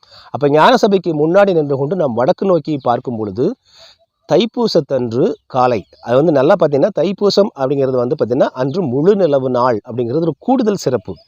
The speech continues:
So தைப்பூசம் வருது, முழு நிலவு நாள், பௌர்ணமி என்று சொல்லக்கூடிய முழு நிலவு நாள். அடுத்ததாக வந்து பாத்தீங்கன்னா, காலையில் சூரியன் கிழக்கேயும், அதே வேளையில் சந்திரன் வந்து மேற்கேயும் நமக்கு கண்களுக்கு தெரியும். அப்ப இந்த சூரியனும் சந்திரனும்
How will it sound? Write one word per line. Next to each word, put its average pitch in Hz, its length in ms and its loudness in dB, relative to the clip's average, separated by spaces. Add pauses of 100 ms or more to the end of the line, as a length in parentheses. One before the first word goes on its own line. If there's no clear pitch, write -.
(360)
So 127 160 -4 (120)
தைப்பூசம் 156 480 0
வருது, 151 280 2 (420)
முழு 131 300 -2
நிலவு 156 340 2
நாள், 147 320 0
பௌர்ணமி 143 400 0
என்று 143 120 2
சொல்லக்கூடிய 120 500 -2
முழு 123 380 -4
நிலவு 117 340 -4
நாள். 117 260 -2 (340)
அடுத்ததாக 202 440 2
வந்து 143 220 0
பாத்தீங்கன்னா, 117 400 -2 (300)
காலையில் 180 540 2
சூரியன் 180 560 0
கிழக்கேயும், 117 600 -4 (240)
அதே 156 360 2
வேளையில் 147 440 -2 (160)
சந்திரன் 170 400 2
வந்து 135 200 -2
மேற்கேயும் 147 720 -2
நமக்கு 127 360 -6
கண்களுக்கு 156 580 -2
தெரியும். 101 600 -6 (480)
அப்ப - 280 0
இந்த 170 180 0
சூரியனும் 156 800 0
சந்திரனும் 147 580 0